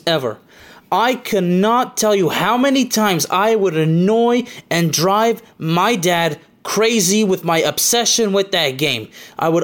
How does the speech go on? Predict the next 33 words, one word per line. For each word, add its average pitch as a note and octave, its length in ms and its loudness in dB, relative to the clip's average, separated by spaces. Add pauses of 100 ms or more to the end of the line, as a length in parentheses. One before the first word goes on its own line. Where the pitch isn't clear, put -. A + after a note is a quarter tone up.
always A#3 400 2
want A#3 180 2
to A3+ 60 0
go G3 140 0
to C#3+ 100 0
Dave A3+ 340 0
and B3+ 200 0
Buster's G#3 580 0
just A3 380 -2
to D#3 80 -2
have C#3+ 260 -4
the B2 80 -2
chance A#3 360 -2
to E3 100 -4
play A3 260 -2
that A#3 200 0
game G#3 440 0 (220)
along A3 400 2
with G#3+ 100 0
another G#3+ 220 0
game G3+ 360 2
known F#3+ 200 2
as F#3 180 0
Time F#3 400 0
Crisis. C#3 680 -4 (340)
And E3+ 240 0
to D#3 160 0
say B3+ 460 2
that F#3+ 180 0
I A#2+ 160 0
drove G3+ 540 0
my G3 320 2
dad C#3+ 400 -2